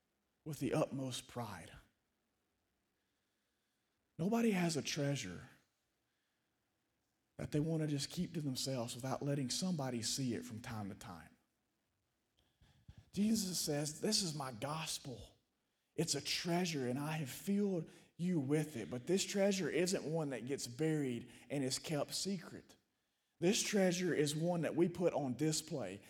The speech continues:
and gets shared with everyone as his vessels. We carry the treasure of the gospel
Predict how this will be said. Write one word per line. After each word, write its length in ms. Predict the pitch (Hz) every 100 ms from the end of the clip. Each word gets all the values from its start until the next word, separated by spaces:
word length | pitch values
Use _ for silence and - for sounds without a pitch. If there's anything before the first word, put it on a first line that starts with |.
| - -
and 140 | 151
gets 180 | 160 147
shared 600 | - - 185 196 202 185 - -
with 220 | 165 -
everyone 560 | 135 147 151 127 113 104
as 320 | 117 156 190 196
his 220 | 165 123
vessels. 640 | 151 151 147 - 87 92 - - -
We 120 | 180
carry 380 | 208 180 196 202
the 140 | 175 139
treasure 480 | - 165 180 185
of 140 | 131 139
the 80 | 127
gospel 640 | 143 147 196 - 262 233